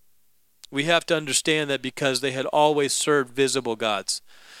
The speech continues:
When they were living in Egypt, Egypt is a type of the,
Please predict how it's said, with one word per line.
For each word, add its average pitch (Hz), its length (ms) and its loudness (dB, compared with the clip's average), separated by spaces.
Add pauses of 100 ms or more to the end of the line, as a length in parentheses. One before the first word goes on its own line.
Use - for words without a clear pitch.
(160)
When 131 220 -2
they 147 140 6
were 151 160 2
living 160 400 2
in 160 160 -2
Egypt, 120 520 -4
Egypt 131 460 -6
is 127 140 -2
a 127 40 -8
type 135 400 -4
of 123 140 -8
the, 113 220 -10